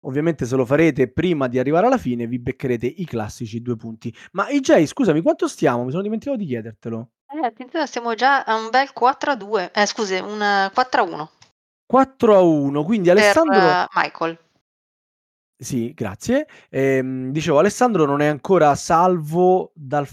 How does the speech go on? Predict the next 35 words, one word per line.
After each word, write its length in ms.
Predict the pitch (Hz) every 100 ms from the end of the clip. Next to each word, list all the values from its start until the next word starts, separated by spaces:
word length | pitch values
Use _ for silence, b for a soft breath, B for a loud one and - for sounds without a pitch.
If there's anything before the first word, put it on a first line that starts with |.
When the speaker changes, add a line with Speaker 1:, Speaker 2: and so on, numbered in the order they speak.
| -
Speaker 1:
dalla 240 | 139 143
doppia 260 | 170 180 147
punizione, 460 | 165 196 - 254
ma 120 | 156
in 60 | 160
questo 280 | 220 220 269
caso 480 | 311 - 220 135 _ _ _ _ _
gliela 220 | 135 156
raddoppiamo 460 | 160 156 175 214 180
e 60 |
basta 360 | 170 226 131 -
la 80 | 127
punizione, 320 | 135 131 139
perché 220 | 160 -
voi 200 | 269 294
non 160 | 147 156
sapete, 680 | - 147 113 95 92 113 127 _ _
voi 140 | - 180
non 140 | 113
sapete 440 | - 110 104 98
che 140 | 123 196
noi 180 | 135 110
al 100 | 113
Quizzone, 480 | 147 - 101 101 117 b b -
un 120 | 139
po' 140 | 262 226
come 200 | 139 127
quando 340 | 127 127 120
uno 200 | 120 120
spiega 320 | 113 - 113 110
i 60 |
giochi 200 | 107 110
da 100 | 107 107
tavolo, 480 | 107 95 101 107
no? 240 | 117 139